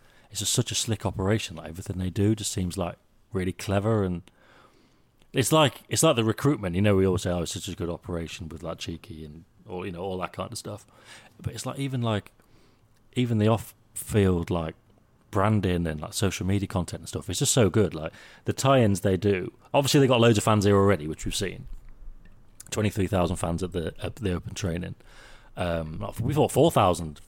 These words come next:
in, in Tokyo was good. In Korea, it's, it's mad. But, like, they,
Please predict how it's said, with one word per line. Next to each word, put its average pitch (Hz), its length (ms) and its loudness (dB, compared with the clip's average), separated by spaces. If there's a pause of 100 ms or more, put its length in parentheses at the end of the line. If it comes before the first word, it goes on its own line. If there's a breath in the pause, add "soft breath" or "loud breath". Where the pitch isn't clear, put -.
(180)
in, 107 280 0
in 101 100 4
Tokyo 123 420 4
was 82 120 0
good. 113 260 2 (720 soft breath)
In 120 140 -2
Korea, 123 320 6
it's, 101 260 2
it's 95 160 -8
mad. 87 320 -2 (280 soft breath)
But, - 120 -6
like, 104 260 0 (1080 soft breath)
they, 110 220 4